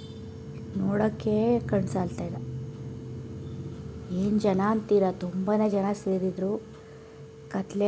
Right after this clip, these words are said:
ಆದ್ರೂ ಎಷ್ಟು ಜನ ಇರ್ತೀರಾ ಅಂದರೆ ಅಷ್ಟು ಜನ ಇದ್ರು ಸ್ನೇಹಿತರೆ. ಕಲರ್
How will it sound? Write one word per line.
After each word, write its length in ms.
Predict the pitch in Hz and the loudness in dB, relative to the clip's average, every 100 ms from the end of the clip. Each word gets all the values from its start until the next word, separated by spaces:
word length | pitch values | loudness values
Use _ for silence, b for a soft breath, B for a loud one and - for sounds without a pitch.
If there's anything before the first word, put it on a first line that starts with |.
| 208 | 4
ಆದ್ರೂ 220 | 202 202 208 196 185 | 2 2 2 0 -2
ಎಷ್ಟು 200 | - 202 | -4 -2
ಜನ 120 | 196 190 196 | 0 2 2
ಇರ್ತೀರಾ 380 | 190 - 196 190 185 | 0 -4 -4 -2 -4
ಅಂದರೆ 260 | 185 185 196 170 | -4 -2 -2 -2
ಅಷ್ಟು 240 | - - 190 | -8 -6 0
ಜನ 200 | 185 202 | 2 4
ಇದ್ರು 160 | 196 196 - | 4 0 0
ಸ್ನೇಹಿತರೆ. 380 | 190 185 170 - - B B B B - - - - - - - - - - - - - - | -2 -2 -6 -12 -16 B B B B -20 -18 -18 -16 -16 -14 -10 -10 -10 -18 -18 -18 -6 0
ಕಲರ್ 280 | 180 185 | 2 2